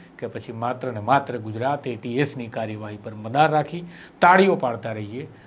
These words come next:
વાહવાહી લૂંટતા રહીએ. ભલે સેંકડો હજારો કરોડનો ડ્રગ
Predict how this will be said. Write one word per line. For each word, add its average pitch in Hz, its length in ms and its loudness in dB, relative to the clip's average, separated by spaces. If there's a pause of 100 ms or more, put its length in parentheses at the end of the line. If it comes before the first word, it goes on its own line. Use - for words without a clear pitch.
(120)
વાહવાહી 139 460 6
લૂંટતા 113 380 -6
રહીએ. 104 280 -10
ભલે 127 360 2 (340)
સેંકડો 143 300 0
હજારો 120 400 -2
કરોડનો 107 440 -10
ડ્રગ 127 280 -2